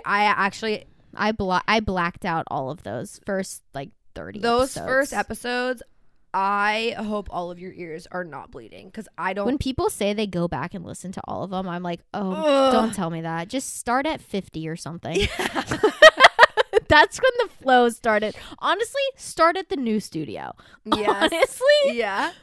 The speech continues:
Speaker 2: pretend that whole, that whole last thing never happened.
Speaker 1: Yeah, no.
Speaker 2: <laughs>
Speaker 1: No, no, no, no. But, I mean, that's a part of it. And I
Speaker 2: Yeah.
Speaker 1: will say, like, okay, yeah, this is our origin story, right? But, like,
Speaker 2: Yeah.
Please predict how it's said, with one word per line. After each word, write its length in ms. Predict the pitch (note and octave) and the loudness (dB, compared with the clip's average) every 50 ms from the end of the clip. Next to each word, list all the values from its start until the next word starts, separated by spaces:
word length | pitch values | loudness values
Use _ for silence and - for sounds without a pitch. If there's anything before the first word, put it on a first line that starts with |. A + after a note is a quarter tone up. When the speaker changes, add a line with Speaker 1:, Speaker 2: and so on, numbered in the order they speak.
| _ _ - | _ _ -2
Speaker 2:
pretend 460 | - A4+ G4+ F#4+ - D#4+ D#4 D#4+ F4 G4 C5 C#5+ | 0 0 0 0 0 0 0 0 0 0 0 0
that 120 | - - | 0 0
whole, 440 | - - - D#4+ D4 C#4+ D#4 D4+ A#3 - _ _ _ _ _ - - | -4 -4 0 2 2 4 2 2 0 -4 _ _ _ _ _ -20 -16
that 340 | - A#3+ C4+ C4 C4 A#3 - - | -2 0 2 4 4 4 2 4
whole 220 | - C#4+ D4+ E4 | 4 4 4 4
last 300 | C#4 B3 G#3+ A#3 - - | 2 2 2 2 2 0
thing 400 | - - C4+ C#4 C4+ B3 A3+ G3+ | -2 -2 -2 -2 -2 -4 -6 -4
never 280 | F#3+ F#3+ F#3 E3 F3 G3+ | -4 -4 -4 -4 -6 -8
happened. 400 | F3+ B2 C#3 - - - G3+ F#3 F#3+ | -6 -8 -8 -8 -8 -6 -4 -4 -2
Speaker 1:
Yeah, 200 | F#3+ F#3 F3+ F3+ F3+ | -2 -2 -4 -4 -2
no. 640 | G3 G3 G3 G3 F#3+ G3 F#3+ F#3+ F#3+ F#3 G3+ F#3+ - - | 0 2 4 4 4 2 0 0 0 -2 -4 -2 -4 -4
Speaker 2:
<laughs> 40 | - - - D#4+ - _ - E4+ - _ - G3+ | -6 -4 -6 -8 -8 _ -8 -10 -10 _ -10 -10
Speaker 1:
No, 400 | - G#3+ G#3+ G#3 G3+ G3 G3 G3 | -6 -4 0 0 2 2 2 0
no, 220 | G3+ G3+ G3 F#3 G3 | 0 -2 -2 -4 -2
no, 160 | G3 F#3 G3 | -2 -4 -4
no. 180 | G3 G3 F#3+ F#3+ - - - - - | -2 -2 -4 -4 -6 -10 -20 -8 -2
But, 180 | - A#4+ A#4+ - - | -2 -2 -2 0 0
I 80 | - D#4+ | 0 0
mean, 280 | E4 E4 D#4+ C#4 A3+ F3+ | 2 0 -4 -4 -4 0
that's 200 | G3 F#3+ B3 - | 0 0 0 0
a 60 | C#4 | -2
part 240 | - A#3 A#3 B3 A#3+ | -4 0 0 2 2
of 80 | A#3 F#3+ | 0 0
it. 160 | G3 F#3+ - | -4 -4 -4
And 100 | G3+ B3 | -2 0
I 100 | A#3+ A#3+ | 2 4
Speaker 2:
Yeah. 280 | C4+ B3+ A#3+ A3+ A3 G#3+ | 6 6 8 8 8 6
Speaker 1:
will 40 | G#3 | 6
say, 60 | C4 B3 | 4 2
like, 340 | A3+ G#3+ G3+ F#3+ F#3+ - - - | 0 -2 -4 -4 -6 -8 -8 -6
okay, 320 | G#3+ G#3+ - G3+ F3 F3 | -6 -6 -4 -6 -6 -6
yeah, 140 | F3+ F3 F#3+ - | -6 -8 -10 -12
this 140 | - A3+ | -12 -10
is 140 | A#3+ C4 G#3+ - - | -8 -8 -8 -8 -4
our 200 | F#3+ G#3 G#3+ A3 | -4 -2 -2 -2
origin 440 | - F3 G3 F#3 F#3+ G3 F#3+ G3 F#3+ | -2 -2 -4 -4 -4 -4 -6 -10 -10
story, 280 | - - F#3+ F3 E3+ | -8 -6 -6 -6 -4
right? 240 | F3+ F3 F#3+ G3+ G#3 | -4 -4 -4 -4 -4
But, 160 | - A#3+ - | -6 -6 -4
like, 140 | - G#3 B3 | -2 2 4
Speaker 2:
Yeah. 340 | A#3+ A#3 G#3+ G3+ F#3+ F#3+ G3+ | 6 8 8 6 6 4 0